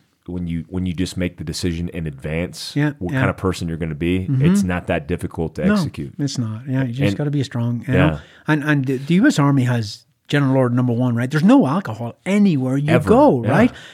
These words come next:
Speaker 2: Now, S F guys, being S F guys, are gonna circumvent. But if you, if you allow it, then you open the floodgates and it gets out of control. If you, if you say you're not allowed to drink, you drive it on the ground generally, and it's, it's very, very subdued, and people know they're gonna get crushed if they get caught, you know? So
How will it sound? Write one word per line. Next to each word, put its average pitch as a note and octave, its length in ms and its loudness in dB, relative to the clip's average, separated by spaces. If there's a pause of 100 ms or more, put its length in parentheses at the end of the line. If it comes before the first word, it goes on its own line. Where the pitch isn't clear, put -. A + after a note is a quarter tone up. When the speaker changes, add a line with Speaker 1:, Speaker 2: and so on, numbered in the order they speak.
Speaker 2:
Now, F3+ 360 2 (680)
S G3 200 2
F F#3+ 120 2
guys, E3 220 0
being D#3+ 260 2
S E3+ 160 0
F F3 140 2
guys, F3 220 2
are D3+ 40 0
gonna D#3 200 0
circumvent. D#3 500 0
But D3+ 140 2
if C#3+ 120 -2
you, G3+ 240 4
if C#3 220 -4
you F#3 300 4
allow B2+ 420 2
it, C4+ 220 2 (400)
then A#2+ 140 -2
you B2 120 -2
open D3+ 220 0
the A2+ 60 -4
floodgates A#2+ 560 -6
and A2+ 80 -6
it A2 60 -8
gets A2+ 180 -6
out B2+ 140 0
of A#2 60 -2
control. A#2+ 340 -2
If A2+ 140 -6
you, E3+ 120 2 (160)
if B2+ 160 -6
you D#3+ 140 0
say D3 320 -2
you're B2 180 -4
not A#2+ 120 -2
allowed C#3 140 -2
to C3 80 -2
drink, A#2+ 380 -4
you B2+ 80 -2
drive B2+ 280 -2
it B2 60 0
on B2+ 120 0
the B2+ 80 0
ground B2+ 400 0
generally, C3 600 2
and B2 160 0
it's, - 160 -8
it's B2 180 -10
very, A#2+ 320 -2
very A#2 240 -2
subdued, A#2 540 -2
and A2 100 -4
people B2 220 -4
know A#2 200 -2
they're A2+ 120 -4
gonna A2 160 -4
get G#2+ 160 -8
crushed - 360 -10
if A2+ 100 -16
they A#2+ 60 -16
get G#2+ 200 -12
caught, A2 500 -14
you A2+ 80 -10
know? A#2 220 -4
So A#2 260 -10